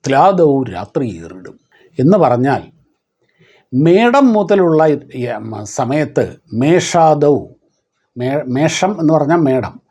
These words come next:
ആ മേടം മുതൽ അങ്ങോട്ടുള്ള മാസങ്ങളിൽ പകൽ കൂടി കൂടി കൂടി വരും. "ത്ലാദൗ രാത്രിയേറിടും", തുലാമാസം മുതൽ അങ്ങോട്ടുള്ള സമയങ്ങളിൽ രാത്രിയും കൂടി കൂടി കൂടി വരും.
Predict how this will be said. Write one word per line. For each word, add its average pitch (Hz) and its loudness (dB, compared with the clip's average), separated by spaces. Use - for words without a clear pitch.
ആ 147 0
മേടം 185 0
മുതൽ 156 -2
അങ്ങോട്ടുള്ള 135 -2
മാസങ്ങളിൽ 113 -2
പകൽ 131 0
കൂടി 131 -4
കൂടി 113 -6
കൂടി 98 -12
വരും. 82 -14
"ത്ലാദൗ 202 2
രാത്രിയേറിടും", 117 -6
തുലാമാസം 208 2
മുതൽ 135 -4
അങ്ങോട്ടുള്ള 131 0
സമയങ്ങളിൽ 110 -6
രാത്രിയും 131 0
കൂടി 110 -10
കൂടി 117 -12
കൂടി - -14
വരും. - -16